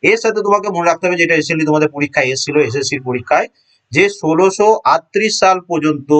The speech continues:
এই আগ্রা ফোর্ট, এটি ছিল মুঘল রাজবংশের সম-, সম্রাটদের প্রধান বাসস্থান, যতক্ষণ না তারা রাজধানী আগ্রা থেকে দিল্লিতে স্থানান্তরিত করেছিল।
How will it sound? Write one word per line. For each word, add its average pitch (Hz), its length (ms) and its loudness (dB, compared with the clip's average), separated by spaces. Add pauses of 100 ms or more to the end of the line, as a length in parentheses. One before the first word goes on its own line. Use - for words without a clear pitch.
(260)
এই 151 200 2
আগ্রা 131 380 0
ফোর্ট, 143 260 -4
এটি 147 240 -6
ছিল 147 260 0
মুঘল 139 480 0
রাজবংশের 135 640 -2
সম-, 127 480 -2
সম্রাটদের 135 640 0 (460)
প্রধান 180 400 2
বাসস্থান, 143 640 -2 (360)
যতক্ষণ 208 440 2
না 214 100 0
তারা 196 260 4
রাজধানী 160 540 0
আগ্রা 139 340 0
থেকে 139 240 -2
দিল্লিতে 127 480 -6
স্থানান্তরিত 113 600 -4
করেছিল। 120 400 -4